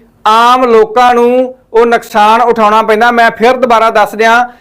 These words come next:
ਕਿ ਦਿੱਲੀ ਦੇ ਵਿੱਚ, ਅ, ਮੀਂਹ ਪਿਆ ਸੀ, ਬਹੁਤ ਜ਼ਿਆਦਾ ਮੀਂਹ ਆਇਆ ਸੀ, ਤੇ ਜਿਹੜੇ ਵਿਦਿਆਰਥੀ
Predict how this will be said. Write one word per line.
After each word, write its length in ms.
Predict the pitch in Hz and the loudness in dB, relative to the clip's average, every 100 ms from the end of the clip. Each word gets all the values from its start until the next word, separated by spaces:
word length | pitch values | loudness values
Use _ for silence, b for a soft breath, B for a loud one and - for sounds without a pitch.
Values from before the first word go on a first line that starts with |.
| B | B
ਕਿ 100 | 247 | -2
ਦਿੱਲੀ 420 | 214 196 220 247 | 0 0 0 0
ਦੇ 140 | 262 262 | 2 2
ਵਿੱਚ, 260 | 240 233 | 0 0
ਅ, 760 | 247 247 240 - _ 214 220 220 | 0 0 -2 -12 _ 0 2 2
ਮੀਂਹ 260 | 202 254 285 | 0 0 0
ਪਿਆ 260 | 254 233 | 0 0
ਸੀ, 140 | 240 233 | 0 -4
ਬਹੁਤ 360 | 165 262 311 | 0 2 2
ਜ਼ਿਆਦਾ 280 | 254 233 233 | 0 0 0
ਮੀਂਹ 260 | 226 240 240 | -2 -4 0
ਆਇਆ 220 | 220 226 | 0 -2
ਸੀ, 360 | 233 233 240 - _ | -4 -12 -14 -20 _
ਤੇ 120 | 233 | -2
ਜਿਹੜੇ 480 | 185 143 202 254 277 | -2 -2 0 2 2
ਵਿਦਿਆਰਥੀ 480 | 262 226 220 214 | 2 0 0 -4